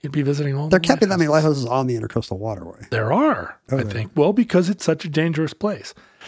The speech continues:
Speaker 1: And I should explain, uh, uh, geographically that this, uh, this point in North Carolina,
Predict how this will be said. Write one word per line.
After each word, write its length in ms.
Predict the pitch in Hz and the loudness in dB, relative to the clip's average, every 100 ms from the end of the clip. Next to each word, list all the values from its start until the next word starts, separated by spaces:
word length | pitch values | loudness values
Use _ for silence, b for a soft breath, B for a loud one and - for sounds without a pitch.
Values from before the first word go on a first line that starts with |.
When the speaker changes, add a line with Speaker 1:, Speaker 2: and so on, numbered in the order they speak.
| B | B
Speaker 1:
And 160 | - 202 | 4 4
I 80 | 220 | 4
should 200 | - 208 | 4 2
explain, 600 | - - 240 190 160 175 | 2 2 4 4 0 -2
uh, 260 | 160 147 151 - 381 - - | 0 0 -2 -8 -18 -16 -8
uh, 160 | 170 156 165 _ _ | -6 -6 -10 _ _
geographically 1000 | - 240 160 156 - 98 - 92 - 170 _ _ _ _ _ _ | 2 2 4 2 0 -6 -12 -12 -12 -16 _ _ _ _ _ _
that 440 | 151 151 151 - _ _ _ _ _ | 0 2 0 -4 _ _ _ _ _
this, 560 | 143 156 190 - - - - | 0 2 2 0 -6 -4 0
uh, 300 | 147 139 139 | 2 2 2
this 180 | 135 208 | 2 2
point 480 | - 214 185 123 170 | 2 4 4 2 0
in 140 | 139 | 0
North 240 | 135 139 - | 2 0 2
Carolina, 680 | 135 120 135 127 98 104 | 0 2 0 0 -2 -8